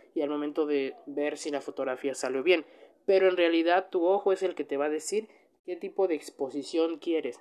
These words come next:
si la quieres más pegada a las iluminaciones o si la quieres más pegada a las sombras. Y va a tener, eh, que ver con cómo tomaste la foto. En el siguiente capítulo voy a hablar del triángulo de la exposición, en donde vamos a hablar de la apertura del diafragma, de la velocidad de obturación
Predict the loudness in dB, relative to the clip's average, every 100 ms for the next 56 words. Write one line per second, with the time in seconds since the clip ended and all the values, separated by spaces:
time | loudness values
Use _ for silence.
0 | _ -6 -4 -2 0 0 -2 -6 -2 0
1 | 2 2 0 -4 -6 -6 -6 -4 -4 -4
2 | -8 _ _ -10 -8 -6 -4 -2 -2 -2
3 | -6 -4 -2 0 -2 -4 -6 -6 -10 -14
4 | -8 -2 -2 -4 -12 -16 _ _ _ -8
5 | 2 2 4 2 4 2 2 2 4 2
6 | 0 0 2 2 0 -2 -4 -2 -2 -2
7 | -4 -6 -8 -8 -8 -4 -4 -4 -8 -12
8 | _ _ _ _ _ _ _ _ -8 -2
9 | 2 2 -2 0 0 2 2 2 0 0
10 | 2 4 2 0 -2 -2 -4 -8 _ _
11 | -4 -2 -2 -2 0 2 2 0 -2 -8
12 | -8 -6 -4 -6 -2 -2 -2 _ -20 _
13 | -8 -6 -4 -4 -2 -2 -2 -2 -2 -2
14 | -2 -4 -4 -6 -2 -2 -2 -6 -8 -2
15 | -4 -2 -4 -4 -4 -4 -2 -4 -4 -2
16 | -2 0 -2 -4 -2 -2 -2